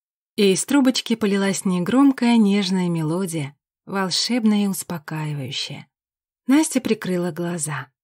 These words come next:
Она почти год училась играть на флейте. Нотная грамота казалась Насте скучной и давалась нелегко.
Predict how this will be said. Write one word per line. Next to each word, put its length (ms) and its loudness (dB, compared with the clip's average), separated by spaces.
Она 200 2
почти 360 0
год 260 0
училась 440 -2
играть 300 -4
на 120 -2
флейте. 600 -4
Нотная 400 0
грамота 400 2
казалась 480 -2
Насте 340 -2
скучной 640 -4
и 80 -2
давалась 460 0
нелегко. 480 -4